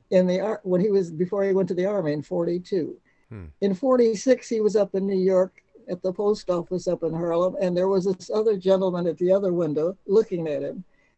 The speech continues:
Speaker 1: And when he finished, he came over and he said, "Say, aren't you from Cleveland?" And Hale said, "Yes, I'm, I'm from Cleveland. My name is Smith." He said, he said, "Are you living here now?" And he didn't realize that was Langston.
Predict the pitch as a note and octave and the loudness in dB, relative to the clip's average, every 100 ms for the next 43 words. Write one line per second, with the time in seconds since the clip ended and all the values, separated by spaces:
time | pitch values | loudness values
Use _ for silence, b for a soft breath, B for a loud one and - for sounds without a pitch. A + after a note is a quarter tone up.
0 | _ - E3+ F3 F3+ G3 F#3 C#4+ A#3 A3 | _ -8 -4 0 2 0 2 2 2 0
1 | - - _ _ - G3 - G#3+ G3 G3+ | -6 -20 _ _ -2 -2 0 0 2 2
2 | G3 F#3+ F#3 F#3 E3+ E3+ - - B3 F3+ | 2 0 0 0 -4 -6 -14 -4 0 0
3 | F#3+ - _ _ _ - A3 C4 C4+ C4 | -2 -6 _ _ _ -4 0 0 0 -2
4 | - - A#3+ G#3+ - C#4+ C4+ F#3 - - | -4 -6 -4 -4 -4 0 0 -2 -8 -12
5 | - _ - - - G3 F3+ G3 F#3 G#3+ | -20 _ -20 -20 -12 -4 -2 -2 -4 -8
6 | G#3 A3 G#3+ F#3+ F#3+ G3 B3 F3+ F3+ F3+ | -4 -4 -2 -4 -6 -6 -6 -6 -6 -8
7 | E3+ F#3 F3+ F#3+ F3+ E3 E3 E3 E3 E3 | -8 -8 -6 -4 -4 -4 -6 -4 -6 -8
8 | - F#3 E3+ F#3 F3+ - - - _ - | -12 -8 -6 -4 -6 -10 -18 -20 _ -8
9 | A3 G#3+ A3+ G#3+ G#3+ F#3 F#3+ G3+ G#3+ C4 | -6 -2 -2 -2 -2 0 2 4 6 6
10 | C#4 C4 C4 B3 A#3+ A#3+ C#4 C#4+ - A#3 | 6 6 6 2 -2 -6 -6 -8 -10 -4
11 | A#3 G#3 A#3+ C4+ B3 C#4 B3+ G3+ G#3 G3 | 2 4 4 4 6 6 4 4 2 2
12 | A3+ G#3 G3+ A3+ A3+ - C4+ C4+ | 0 0 0 0 0 -4 -8 -10